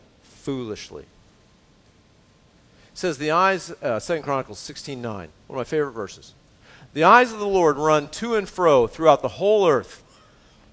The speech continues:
to show himself strong on behalf of those whose hearts are faithful to him."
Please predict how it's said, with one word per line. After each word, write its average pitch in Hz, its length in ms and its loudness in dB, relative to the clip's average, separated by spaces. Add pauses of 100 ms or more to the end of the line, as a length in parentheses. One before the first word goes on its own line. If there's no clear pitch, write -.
(300)
to 156 120 -10
show 202 280 2
himself 185 360 0
strong 160 420 0
on 131 120 -4
behalf 135 320 0
of 131 100 -8
those 147 280 0
whose 131 140 -18
hearts 143 320 -4
are 117 80 -10
faithful 131 480 -8
to 107 100 -14
him." 98 220 -10